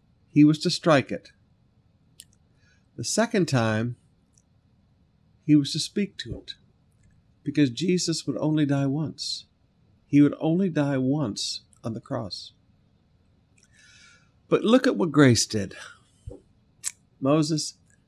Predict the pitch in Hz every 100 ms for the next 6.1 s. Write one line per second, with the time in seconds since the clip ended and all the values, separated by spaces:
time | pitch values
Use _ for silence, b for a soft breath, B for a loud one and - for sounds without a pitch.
0 | - 110 123 135 156 151 147 - 156 151
1 | 151 143 151 147 147 131 123 123 127 127
2 | 117 113 101 110 - 127 101 92 - _
3 | _ _ _ - _ _ _ _ _ _
4 | _ _ - 135 143 147 143 139 - -
5 | _ - 123 127 120 110 104 - 113 110